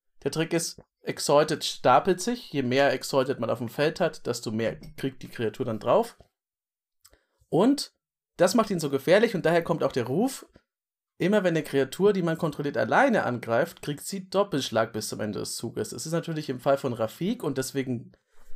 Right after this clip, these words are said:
galt er auch sehr lange als sehr großes Prioritätsziel.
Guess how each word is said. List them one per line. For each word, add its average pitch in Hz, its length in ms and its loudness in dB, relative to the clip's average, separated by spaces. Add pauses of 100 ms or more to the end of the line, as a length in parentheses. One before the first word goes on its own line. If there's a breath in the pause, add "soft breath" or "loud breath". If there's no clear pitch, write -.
(800)
galt 151 280 4
er 202 160 6
auch 208 220 4
sehr 160 340 2
lange 170 340 4
als - 460 -4 (680)
sehr 160 220 0
großes 160 380 -4
Prioritätsziel. 151 1120 0